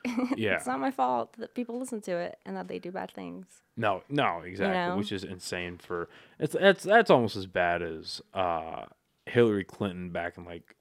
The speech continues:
Speaker 2: oh four, oh five, saying that video games were the reason the kids were so
Speaker 1: Mm. <laughs>
Speaker 2: violent. And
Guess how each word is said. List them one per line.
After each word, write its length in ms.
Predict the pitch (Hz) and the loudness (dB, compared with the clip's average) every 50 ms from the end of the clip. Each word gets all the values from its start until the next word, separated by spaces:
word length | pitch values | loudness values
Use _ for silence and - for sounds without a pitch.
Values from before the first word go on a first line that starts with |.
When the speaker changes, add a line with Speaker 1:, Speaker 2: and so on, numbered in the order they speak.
| _ _ - | _ _ -6
Speaker 2:
oh 140 | 92 87 85 | -4 -4 -4
four, 480 | - - - - 90 85 82 80 80 | -6 -6 -4 -2 0 0 0 -2 -2
oh 100 | 78 80 82 | -4 -6 -8
five, 680 | - - - 87 82 82 82 82 80 - - - - - - | -10 -6 -4 -4 -2 -4 -4 -8 -10 -12 -16 -18 -20 -18 -16
saying 460 | 101 - - 92 85 82 80 80 - - | -8 -4 -2 -2 -2 -2 -6 -10 -14 -14
that 140 | 82 - - | -14 -14 -10
video 340 | 92 98 98 92 87 85 87 | -6 -4 -2 -2 -2 -2 -4
games 380 | 82 92 87 85 82 82 - | -4 -4 -6 -4 -6 -10 -12
were 80 | - 85 | -12 -10
the 100 | 85 87 | -10 -8
reason 360 | 85 87 85 85 85 85 82 | -8 -8 -8 -8 -8 -10 -12
the 80 | 82 80 | -14 -14
kids 260 | - - - 87 82 - | -12 -8 -8 -6 -6 -6
were 100 | - - | -6 -6
so 140 | - 101 101 | -4 -4 -4
Speaker 1:
Mm. 140 | 101 98 110 | -4 -2 -2
<laughs> 20 | |
Speaker 2:
violent. 580 | 107 90 82 82 80 80 82 82 80 78 78 80 | 0 0 0 0 0 0 -2 -2 -4 -4 -4 -6
And 580 | 80 80 80 80 80 80 80 80 80 80 - | -6 -8 -8 -10 -12 -12 -14 -14 -16 -18 -20